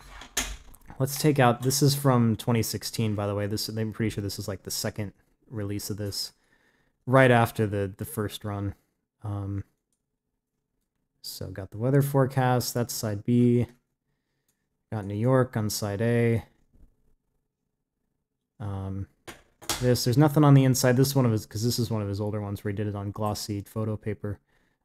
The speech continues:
Um, yeah, there's, there's the one to compare it to at first.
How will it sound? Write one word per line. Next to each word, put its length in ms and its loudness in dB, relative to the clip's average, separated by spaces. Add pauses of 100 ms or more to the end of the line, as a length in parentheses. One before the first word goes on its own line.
(140)
Um, 440 -4 (1600)
yeah, 200 -4
there's, 240 0
there's 280 0
the 340 0
one 160 0
to 80 -4
compare 340 2
it 80 2
to 140 4
at 80 2
first. 500 6